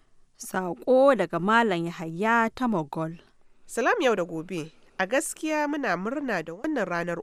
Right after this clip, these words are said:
Speaker 2: uku ga watan takwas shekara ta dubu biyu da goma sha shida. Ƙasa ta Nijar ke bikin cika shekaru hamsin da shida da samun 'yancin kanta daga ƙasar Faransa. Saƙona ga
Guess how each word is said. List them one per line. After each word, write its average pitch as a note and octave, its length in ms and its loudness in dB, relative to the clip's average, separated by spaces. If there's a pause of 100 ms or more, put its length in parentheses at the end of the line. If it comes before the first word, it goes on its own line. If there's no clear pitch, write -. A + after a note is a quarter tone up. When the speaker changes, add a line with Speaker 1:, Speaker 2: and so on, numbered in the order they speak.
Speaker 2:
uku A#3+ 300 -8 (100)
ga E3 120 -4
watan G3+ 320 -4
takwas - 480 -10
shekara F3+ 580 -6
ta F#3 220 -6
dubu G3+ 260 -8
biyu A3 180 -8
da D#3+ 80 -4
goma A#3 320 -4
sha E3 200 -8
shida. D3 320 -14 (500)
Ƙasa E4+ 320 -2
ta E4+ 180 -2
Nijar G3 360 -2
ke F3 260 -10
bikin G#3 380 -8
cika C4 260 -6
shekaru F#3 760 -8
hamsin A#3+ 380 -8
da F3 80 -6
shida A#3 220 -6
da E3 60 -10
samun E3+ 440 -8
'yancin A#3+ 320 -6
kanta - 480 -12
daga D3+ 160 -8
ƙasar A3+ 340 -8
Faransa. D3+ 540 -10 (640)
Saƙona D#4+ 600 -2
ga - 80 -6